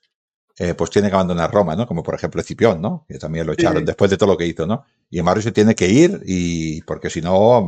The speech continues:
Speaker 1: lo matan, ¿no?
Speaker 2: Sí, pero en caso, en caso de Mario, su huida es casi él solo, él marcha solo.
Speaker 1: Bueno, pues,
Speaker 2: De hecho,
Speaker 1: porque el otro
Speaker 2: vive
Speaker 1: venía.
Speaker 2: aislado en una cueva, va, va en un barco, te, te sale de,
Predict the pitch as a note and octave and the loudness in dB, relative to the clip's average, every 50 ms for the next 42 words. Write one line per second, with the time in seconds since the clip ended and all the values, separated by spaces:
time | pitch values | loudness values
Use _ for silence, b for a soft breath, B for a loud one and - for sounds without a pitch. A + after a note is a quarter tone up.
0 | E2 D#2 E2+ F2 A2 B2 - E2 E2+ A2+ E3 G3 G3 _ _ _ _ _ _ _ | -4 -4 -2 0 0 0 0 -4 -6 -4 -6 -6 -6 _ _ _ _ _ _ _
1 | _ _ _ - F#3+ F3 E3+ E3 D#3 D#3 F#3+ F#3+ A3+ B3 B3+ G3 E3 F#3 G3 G#3 | _ _ _ -12 -8 -4 -2 -2 0 0 -2 0 0 -2 -2 -2 -4 -6 -4 -2
2 | A#3 A3+ A3+ A#3+ A#3 A3+ G3 - G3 G#3 A3+ A3+ A#3 A#3 A#3+ - _ _ _ _ | -2 -2 -2 -2 -4 -4 -8 -8 -6 -4 -2 0 0 0 -2 -2 _ _ _ _
3 | _ _ _ _ _ _ _ _ _ _ - - G#3 G3+ - A3+ A3 G#3+ G#3+ G#3+ | _ _ _ _ _ _ _ _ _ _ -14 -8 -8 -6 -6 -4 -6 -6 -6 -6
4 | G#3 F#3 - - A3+ G#3+ D#3 - C#3 C#3+ D3 E3 F3 E3+ - F#3+ F3 - G3 G#3+ | -6 -6 -2 0 0 0 0 -2 -6 -8 -6 -4 -6 -4 -4 -6 -6 -2 -2 -2
5 | A3 B3 B3+ - - _ b b b b - F2 G2+ C3 B2+ A2 D#2 D2+ D#2 D#2 | -2 -2 -4 -8 -12 _ b b b b -6 -2 -2 -2 -2 -2 -6 -8 -6 -4
6 | - F#2 F2+ F2 F2+ G2 G2 C3 A#2 - - - F#3 F#3 F#3 E3+ F3 F3+ F3 F3 | 0 0 2 4 2 4 4 4 6 6 6 6 6 4 4 2 2 0 2 2
7 | F3 E3 D#3+ D#3+ D#3+ D#3 D3+ - F#3 G#3 A3 G3+ D3+ D3 D3+ D3 D3 D3 D3 D3 | 2 2 0 2 0 0 0 2 2 2 4 4 2 0 0 -4 -6 -8 -10 -12
8 | D#3 E3+ D#3+ D#3+ D#3+ D#3+ D#3+ D#3+ D#3 D3 C#3+ C#3 D#3 E3+ F3 F#3 F3 F3+ G3+ G#3+ | -14 -14 -14 -12 -10 -6 -4 -2 -2 -2 -2 0 0 0 0 0 0 2 2 2
9 | G#3 G3 F#3+ D#3+ D#3+ E3 D#3 D#3 - D#3 - D#3+ E3+ E3+ E3 | 2 0 -4 -2 -2 -4 -4 -4 -10 -4 -2 0 2 2 2